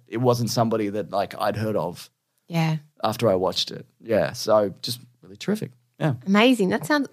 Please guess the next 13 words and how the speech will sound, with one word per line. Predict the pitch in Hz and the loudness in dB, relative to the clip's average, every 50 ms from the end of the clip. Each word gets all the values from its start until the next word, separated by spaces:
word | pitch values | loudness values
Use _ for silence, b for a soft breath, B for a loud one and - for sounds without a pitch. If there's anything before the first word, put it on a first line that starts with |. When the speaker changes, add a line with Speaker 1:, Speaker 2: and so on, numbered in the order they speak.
| - - | -4 -2
Speaker 2:
awesome. | 214 247 - - - 165 147 | -2 -2 -2 -4 -6 -2 -2
Speaker 1:
It's | 123 120 | 0 2
cool. | - 139 113 - - | 4 4 4 4 2
It's | - - | -6 -10
really | 123 110 101 | -8 -8 -6
fun. | - 101 254 | 0 2 2
Speaker 2:
What | 247 | 2
was | 269 277 - | 2 0 -4
it | 277 - | -6 -8
called | - 220 208 214 | -6 -6 -6 -6
again? | 214 226 269 320 | -8 -10 -10 2
Speaker 1:
They | - 147 151 156 | 4 6 6 6
Cloned | 151 - - 156 156 147 131 107 98 104 110 117 | 4 4 4 4 4 6 4 2 0 -2 -4 -6